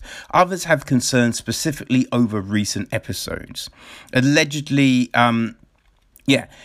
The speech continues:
and Joe Rogan and the episode in question have been reviewed extensively. The fact that we aren't changing our position doesn't mean we aren't listening.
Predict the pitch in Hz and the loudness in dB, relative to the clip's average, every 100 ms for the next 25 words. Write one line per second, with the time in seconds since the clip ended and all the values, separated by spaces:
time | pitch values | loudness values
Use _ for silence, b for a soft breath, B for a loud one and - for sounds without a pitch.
0 | B - 147 139 135 - 117 160 160 135 | B 0 2 4 0 -2 -2 2 4 4
1 | 139 131 117 123 120 - 110 101 107 104 | 4 2 4 2 2 0 -2 0 -2 -2
2 | - - 127 127 113 - 110 - 196 180 | -4 -4 -2 2 2 0 -4 0 2 2
3 | - 147 139 - 139 131 135 131 127 120 | 2 0 0 0 0 2 4 4 4 0
4 | - 101 95 104 156 151 147 - 127 - | -2 -4 -4 -2 0 2 2 -2 -6 -4
5 | - 120 117 - 104 85 - 65 B B | 0 2 2 -2 -8 -6 -6 -8 B B
6 | B B 143 143 - 170 196 - - 151 | B B 2 2 -2 2 2 0 -4 -2
7 | 143 135 - 131 131 131 - - - 139 | 2 2 2 2 4 2 -2 -2 0 2
8 | 131 127 120 117 - 117 101 117 175 - | 0 0 0 0 0 -2 -2 0 0 2
9 | 117 107 113 B B - 143 131 135 120 | 0 0 -4 B B -2 0 4 4 4
10 | 120 123 120 110 110 107 107 - 127 139 | 4 4 0 0 0 0 -2 -2 0 0
11 | - 113 107 104 | 0 -2 -2 -4